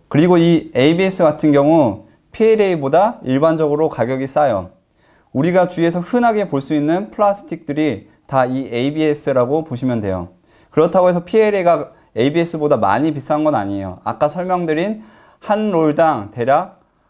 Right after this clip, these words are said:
일 킬로, 일 킬로그램 한 롤당 사 불에 살 수 있다고, 가장 싸게 했을 때 사 불에 살 수 있다고 말씀드린 게 바로 이 피엘에이 기준이에요. 그리고 이 에이비에스는 마찬가지로 피엘에이도 아세톤에 약간 녹는 성질이 있긴 있는데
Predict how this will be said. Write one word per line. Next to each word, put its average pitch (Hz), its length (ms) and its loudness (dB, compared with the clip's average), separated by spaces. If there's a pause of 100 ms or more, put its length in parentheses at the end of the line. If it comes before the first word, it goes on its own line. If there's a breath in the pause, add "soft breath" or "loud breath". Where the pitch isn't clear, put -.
(180)
일 190 140 -6
킬로, 185 380 -6
일 214 240 -4
킬로그램 170 520 0
한 196 240 -2
롤당 131 640 0
사 135 320 0
불에 170 180 2
살 170 180 -4
수 151 120 -8
있다고, 117 320 -2
가장 123 260 -2
싸게 127 220 -4
했을 123 120 -10
때 120 120 -6
사 113 240 -2
불에 139 120 -4
살 160 200 -4
수 160 120 -10
있다고 131 540 -4 (200 soft breath)
말씀드린 131 580 -2
게 147 160 0
바로 113 200 -4
이 117 200 -6
피엘에이 180 460 -4
기준이에요. 95 540 -8 (540 loud breath)
그리고 180 180 2
이 190 160 0
에이비에스는 185 1000 0
마찬가지로 180 600 0
피엘에이도 175 680 2
아세톤에 160 440 -4
약간 117 280 -2
녹는 156 320 0
성질이 170 380 -2
있긴 120 160 -4
있는데 113 500 -2